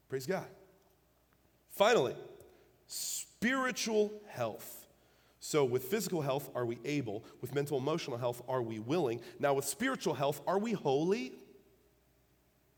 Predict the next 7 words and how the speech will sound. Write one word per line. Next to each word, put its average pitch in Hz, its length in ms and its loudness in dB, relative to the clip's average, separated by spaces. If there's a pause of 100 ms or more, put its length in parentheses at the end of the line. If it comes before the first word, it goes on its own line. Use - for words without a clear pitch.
(1200)
We 233 80 -4
don't 262 100 -2
like 277 180 6
that 170 180 4
word 139 180 6
in 120 100 -2
church. - 540 -8